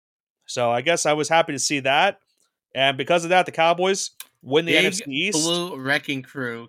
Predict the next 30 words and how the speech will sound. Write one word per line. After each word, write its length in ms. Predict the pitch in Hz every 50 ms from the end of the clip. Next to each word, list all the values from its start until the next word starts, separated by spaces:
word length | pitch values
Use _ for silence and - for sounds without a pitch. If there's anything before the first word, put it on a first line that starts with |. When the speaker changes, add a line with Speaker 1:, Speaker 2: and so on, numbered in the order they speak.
| _
Speaker 2:
came 320 | - - 156 147 160 160 156
up 240 | 147 139 135 135
big. 420 | - 143 131 123 117 110 113 127 _ _ _ _ _ 131
Speaker 1:
They 200 | 123 120 110 110
did. 340 | 117 160 160 135 120 127 123 _ _ -
Speaker 2:
Tyrod 400 | 156 165 185 185 190 180 180 170
was 160 | 160 147 -
throwing 460 | - - 160 151 151 147 143 135 131
dimes 720 | 127 - 156 156 165 170 170 165 165 165 165 165 160 - _ _ _ _ _ -
on 200 | 120 131 139 131
that 200 | 131 123 127 _
defense. 480 | - - 170 170 - 180 165 - - -
Saquon 420 | 180 170 - - 170 156 151 143
turned 280 | - 165 147 143 139 127
back 240 | 123 123 127 -
the 80 | _ 123
clo-, 320 | _ - - 165 170 - -
clock 360 | - - 175 175 175 - -
a 60 | 175
couple 320 | - - 170 160 - 180 170
years, 280 | 165 160 165 156 -
looked 200 | 151 139 135 -
like 220 | - 127 127 123 _
Prime 320 | - - 131 127 127 127
Barkley, 420 | 131 147 151 156 151 - 170 156
like 120 | 139 131 -
he 80 | 160
was 100 | 156 139
back 300 | - - 120 123 120 -
at 140 | 127 120 120